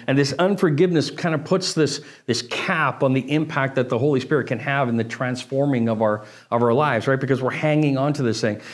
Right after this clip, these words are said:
And so we, we're unforgiving, which, by the way, is a sin. We become bitter, which is a sin. We,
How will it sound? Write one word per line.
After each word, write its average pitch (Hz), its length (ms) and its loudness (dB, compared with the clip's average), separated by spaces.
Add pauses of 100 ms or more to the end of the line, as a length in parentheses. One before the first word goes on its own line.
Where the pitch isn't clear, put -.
(100)
And 135 100 0
so 131 280 2 (220)
we, 127 200 4
we're 135 400 0
unforgiving, 139 800 2
which, 147 220 2
by 139 120 2
the 131 80 2
way, 120 120 2
is 110 80 0
a 107 80 -4
sin. 117 480 -2 (160)
We 139 80 4
become 131 480 2
bitter, 127 240 4
which 120 240 2
is 113 140 0
a 117 40 2
sin. 120 400 0
We, 127 300 0